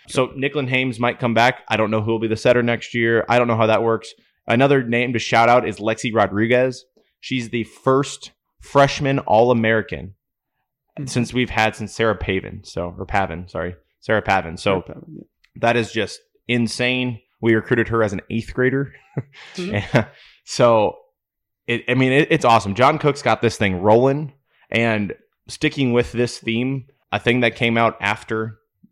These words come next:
Speaker 1: uh, the loss is Tyler Hildebrand has taken his talents to his alma mater in Long Beach State,
Speaker 2: Mm-hmm.
Speaker 1: which we all thought maybe he'd be the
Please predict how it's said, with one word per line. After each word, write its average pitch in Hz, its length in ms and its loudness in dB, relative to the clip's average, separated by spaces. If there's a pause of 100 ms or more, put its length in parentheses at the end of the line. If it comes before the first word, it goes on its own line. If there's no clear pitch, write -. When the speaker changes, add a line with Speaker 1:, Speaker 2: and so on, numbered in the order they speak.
(100)
Speaker 1:
uh, 92 240 -4
the 92 140 -6
loss 95 520 -2 (220)
is 104 140 -6
Tyler 110 300 2
Hildebrand 110 480 0
has 92 280 -4 (220)
taken 101 340 -2
his 98 160 -6
talents 98 380 -4
to 104 100 -4
his 90 100 -2
alma 90 200 -4
mater 120 440 0 (180)
in 101 200 -4
Long 101 240 0
Beach 98 240 -8
State, 127 380 -4
Speaker 2:
Mm-hmm. 147 260 -8 (300)
Speaker 1:
which - 340 -4 (340)
we 117 120 0
all 117 120 4
thought 110 280 -2
maybe 107 260 -4
he'd 107 200 -6
be 117 140 -2
the 107 200 -2